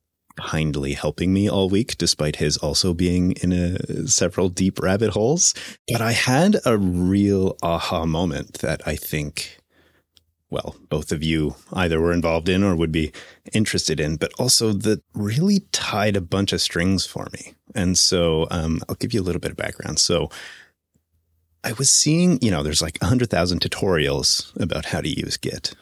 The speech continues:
But what I noticed, because my curious mind just can't let things go, is that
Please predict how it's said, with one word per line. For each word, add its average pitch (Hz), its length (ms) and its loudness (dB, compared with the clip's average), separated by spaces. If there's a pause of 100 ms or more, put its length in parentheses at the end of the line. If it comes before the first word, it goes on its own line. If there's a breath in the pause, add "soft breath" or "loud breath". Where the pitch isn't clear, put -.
(100)
But - 100 -6
what 104 140 0
I 95 60 2
noticed, 92 640 2 (240)
because - 420 -4
my 76 180 -2
curious 73 400 -4
mind 69 240 -4
just - 140 -2
can't 71 220 -4
let 76 120 -4
things 69 240 -6
go, 80 280 0 (600 loud breath)
is 82 300 0
that 80 520 0